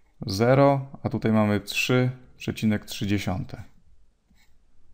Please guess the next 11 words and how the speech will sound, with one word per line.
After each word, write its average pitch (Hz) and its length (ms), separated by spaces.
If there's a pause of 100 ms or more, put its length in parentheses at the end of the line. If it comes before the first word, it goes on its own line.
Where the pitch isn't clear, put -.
(1080)
Średnik, 98 520
żeby 95 200
nam 92 120
się 95 100
nie 98 100
myliło 95 240
z - 60
przecinkiem 95 420
dziesiętnym. - 520 (960)
No 147 100
dobrze, 95 380